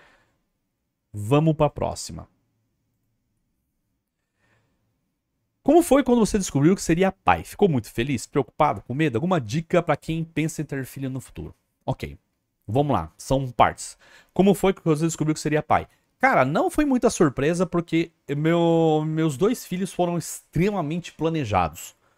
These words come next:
tá? Tipo, a, a minha esposa, ela, ela tem o ciclo muito certinho. Então, quando a gente decidiu, "Nós vamos ter nosso primeiro filho?" Vamos.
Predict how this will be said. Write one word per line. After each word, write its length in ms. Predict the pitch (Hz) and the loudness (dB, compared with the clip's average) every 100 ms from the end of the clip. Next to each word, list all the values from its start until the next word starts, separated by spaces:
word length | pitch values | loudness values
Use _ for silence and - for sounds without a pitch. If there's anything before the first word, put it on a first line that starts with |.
| _ _ _ | _ _ _
tá? 160 | - 98 | -2 -2
Tipo, 420 | - - 95 87 82 _ _ | -2 -10 -8 -8 -10 _ _
a, 840 | 92 92 92 92 90 87 87 82 - | -8 -6 -6 -6 -8 -8 -8 -10 -10
a 100 | 92 | -10
minha 220 | 92 120 | -6 -6
esposa, 540 | 110 - 107 120 107 110 | -6 -6 -4 -2 0 0
ela, 920 | 104 104 98 98 95 95 92 90 90 _ _ _ _ _ - | 0 0 0 0 -2 -2 -2 -4 -8 _ _ _ _ _ -4
ela 160 | 101 | -2
tem 200 | 104 113 | 0 -4
o 60 | 120 | -6
ciclo 520 | - - 117 120 107 107 | -8 -10 -4 -4 -4 -6
muito 500 | 110 131 175 226 - | -6 0 0 0 -4
certinho. 720 | - 139 107 - 120 156 190 _ - - | 0 0 0 -6 -6 -6 -8 _ -20 -14
Então, 280 | 104 107 139 | -10 -6 -8
quando 320 | - 147 180 | -2 -4 -2
a 40 | 165 | -4
gente 280 | 139 139 | -4 -8
decidiu, 300 | 127 131 - | -8 -8 -4
"Nós 120 | 110 110 | -4 0
vamos 180 | 165 | 0
ter 120 | - 127 | -2 -4
nosso 180 | 123 | -4
primeiro 300 | - 113 113 | -6 -6 -4
filho?" 260 | 107 147 107 | -4 -4 -2
Vamos. 320 | 95 120 82 | 0 0 0